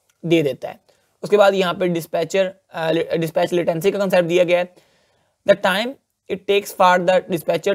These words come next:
to stop one process and start another running, कि यानी कि इसमें क्या होता है डिस्पैच लेटेंसी में, कि कितना टाइम रिक्वायर होता है डिस्पैचर को कि वो एक प्रोसेस को रोके और दूसरे को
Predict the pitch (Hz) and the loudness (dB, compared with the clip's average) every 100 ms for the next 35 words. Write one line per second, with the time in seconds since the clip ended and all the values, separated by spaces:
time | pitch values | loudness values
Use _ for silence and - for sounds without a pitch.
0 | 196 185 185 175 180 196 196 190 190 190 | -4 -6 -2 0 0 0 -2 -2 -2 -4
1 | 175 165 175 170 175 - _ 175 175 180 | -4 -4 -2 0 0 -4 _ -2 0 2
2 | 156 143 - _ _ - 175 185 185 196 | -2 -8 -14 _ _ -6 0 0 2 -2
3 | 190 196 190 196 175 185 165 175 170 175 | -2 -4 0 0 0 -2 -2 -6 -4 -4
4 | 165 160 151 165 180 196 _ _ _ _ | -4 -6 -6 -6 -6 -10 _ _ _ _
5 | _ 214 214 208 202 233 214 208 202 196 | _ -2 0 -2 -2 0 2 0 0 0
6 | 190 202 214 202 196 180 - 175 190 185 | 2 4 2 2 2 2 -4 -4 -4 -6
7 | 196 190 185 180 180 180 180 175 175 165 | -4 -2 -2 -2 -4 -4 -4 -2 -2 -2
8 | 196 202 185 156 180 180 269 | -2 0 0 0 -2 -2 -4